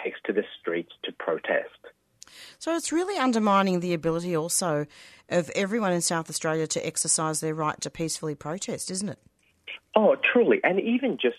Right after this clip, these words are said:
Speaker 1: the, the right to be informed of what your government is doing. By the time that this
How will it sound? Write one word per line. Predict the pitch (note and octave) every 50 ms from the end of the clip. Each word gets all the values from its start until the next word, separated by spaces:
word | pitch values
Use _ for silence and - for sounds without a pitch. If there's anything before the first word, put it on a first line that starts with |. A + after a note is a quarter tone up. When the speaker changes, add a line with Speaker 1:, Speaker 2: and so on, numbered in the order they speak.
| _ -
Speaker 1:
the, | A#2 A2 - -
the | - B2+
right | G#2+ G2+ G#2 G#2 G#2 G2 - - -
to | -
be | G#2+ - A#2+ A2 G#2
informed | G#2 G#2 - - - G2+ G2+ G2+ G#2 G#2 G#2+
of | G#2 -
what | G2 G2 - -
your | G#2+ F#2+
government | - G#2 F#2 F#2 G2+ G2+ G2 G2
is | F#2+ F2+ - -
doing. | A2+ B2 D#3+ F3 C3+ E2+ -
By | - C3+ B2+
the | B2+ C#3+
time | - - - D#3+ F3 G#3+ A#3 A3
that | - - _
this | - B2+